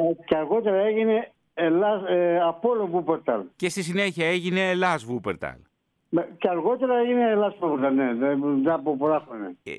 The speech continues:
Speaker 2: ε, οι μετανάστες, οι Έλληνες μετανάστες στο Βούπερταλ τη στήριζαν την ομάδα; Όταν είχε αγώνες πήγαιναν στο γήπεδο και πού έπαιζε μπάλα;
Speaker 1: Πάρα πολύ, πάρα πολύ. Είχαν πάρα πολλοί Έλληνες που την, την υποστήριζαν πάρα πολύ.
Speaker 2: Ναι.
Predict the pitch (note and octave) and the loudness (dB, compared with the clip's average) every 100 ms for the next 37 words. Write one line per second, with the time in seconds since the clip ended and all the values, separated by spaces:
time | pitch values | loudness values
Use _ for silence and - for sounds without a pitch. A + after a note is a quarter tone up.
0 | C#3+ C#3+ - - - - - D3+ D3+ D3 | -4 -6 -10 -20 -18 -14 -8 -2 -2 0
1 | C#3+ F3+ A#3 - F3 B2 F#2+ - C3+ C#3+ | 0 0 -2 -2 -2 -2 -4 -4 0 0
2 | G#3 A#3+ A3+ G#3+ D#3 D3 A#2+ - F2 - | 0 0 -2 -2 0 0 -2 -4 -6 -6
3 | _ _ _ _ - D#3 D3 F#3 E3+ C#3+ | _ _ _ _ -6 -2 0 0 0 -2
4 | B2+ D#3 C#3 F3 D#3 C#3 C#3+ C3+ C3+ D#3 | -4 -4 -4 0 0 0 -2 -2 0 0
5 | F3 C3 D#3 F3+ G3 G#3 E3 F#3 G3 F3 | 0 0 -2 -2 -2 -2 -2 0 -2 -4
6 | - D#3+ C3+ B2 - C3 F3+ C#3+ B2+ C3+ | -4 -2 -2 -2 -4 -2 -2 -2 -2 -4
7 | G#3+ D#4 D#4 G#3 C#3+ G#2+ A2 _ - B2 | -4 -2 -2 -2 -4 -6 -8 _ -12 -2
8 | B2+ G#2 E2+ D2+ _ - A3 - _ _ | 0 0 -6 -10 _ -10 -10 -10 _ _
9 | - G3+ A#3+ G#3+ E3+ E3 C3+ B2 A#2 F#3 | -2 0 2 2 0 0 -2 0 0 0
10 | G#3 G3 E3 C3+ B2+ C#3 D3+ D#3+ G3+ F#3 | 2 2 0 0 0 2 2 2 0 0
11 | F3 G3+ G#3+ F#3+ E3 D#3+ D3+ D#3 F#3+ - | 0 0 0 0 0 2 2 2 0 -2
12 | _ _ _ - C#3 D#3 D#3 E3+ E3 C#3 | _ _ _ -16 -6 -4 -2 0 -2 -2
13 | - G#3+ F#3+ - G#3 A3+ G3+ C#3+ C#3 D#3+ | -2 0 0 0 0 0 0 0 2 2
14 | G3+ - A2 A#2 A#2+ B2 | 0 -6 -10 -4 -2 -2